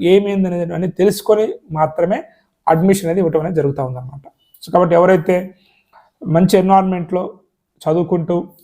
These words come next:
ఐఐటి లేదా జేఈ, నీట్ లాంటి పరీక్షలు ప్రిపేర్ అవుదాం అనుకున్నారో, మీ అందరికి కూడా ఖచ్చితంగా ఈ తత్వ అకాడమీ అనేది ఒక నవ గురుకులం అని చెప్పేసి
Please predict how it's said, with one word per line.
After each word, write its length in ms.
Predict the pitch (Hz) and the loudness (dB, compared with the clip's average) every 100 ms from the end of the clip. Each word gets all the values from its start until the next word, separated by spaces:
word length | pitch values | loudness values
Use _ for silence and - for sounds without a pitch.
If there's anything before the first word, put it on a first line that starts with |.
| _ 151 | _ 0
ఐఐటి 420 | 170 175 156 180 185 - - | 2 2 0 -2 -4 -8 -8
లేదా 200 | 147 143 131 | -2 -2 0
జేఈ, 300 | 156 165 170 175 - - 151 | 2 2 2 -2 -4 -6 -4
నీట్ 220 | 160 190 196 | 0 2 4
లాంటి 180 | 165 156 160 | 2 2 -4
పరీక్షలు 260 | 156 170 - | -4 -6 -6
ప్రిపేర్ 220 | 156 175 | -2 0
అవుదాం 140 | 165 160 | 4 2
అనుకున్నారో, 340 | 156 156 151 - - | 2 -6 -6 -8 -10
మీ 60 | 151 143 | -8 -4
అందరికి 320 | 165 190 165 | 4 4 4
కూడా 120 | 175 220 | -4 -4
ఖచ్చితంగా 460 | 151 143 170 160 196 311 - _ _ _ 247 | -8 -6 -6 0 0 0 -8 _ _ _ -8
ఈ 40 | 151 156 | -6 -6
తత్వ 300 | 143 196 185 | -2 2 4
అకాడమీ 300 | 165 170 165 160 | 4 2 0 -2
అనేది 200 | 151 214 - - | -4 -4 -6 -6
ఒక 120 | - 214 - - 151 | 2 2 2 -10 -6
నవ 180 | 160 190 147 | 0 2 2
గురుకులం 360 | 165 165 185 170 | -2 2 2 2
అని 100 | 147 | -2
చెప్పేసి 380 | 143 160 - | -6 -8 -8